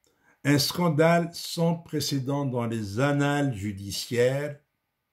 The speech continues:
dans l'histoire de l'humanité. Un jeune homme est arrêté chez lui. On, on, on perquisitionne.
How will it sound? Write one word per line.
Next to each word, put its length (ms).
dans 140
l'histoire 520
de 100
l'humanité. 760
Un 160
jeune 260
homme 160
est 180
arrêté 460
chez 240
lui. 260
On, 120
on, 720
on 60
perquisitionne. 920